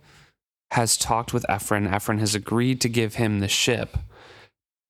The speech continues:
but Kyle's also taking on the rest of the debt.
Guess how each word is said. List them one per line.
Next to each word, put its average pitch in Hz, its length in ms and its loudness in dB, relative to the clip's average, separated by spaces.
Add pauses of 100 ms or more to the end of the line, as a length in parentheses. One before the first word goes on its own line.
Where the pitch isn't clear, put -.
(200)
but 127 180 2
Kyle's 127 460 0
also - 340 2
taking 110 420 0
on 98 140 0
the 95 100 0
rest 92 300 0
of 95 120 -4
the 78 80 -2
debt. - 580 -2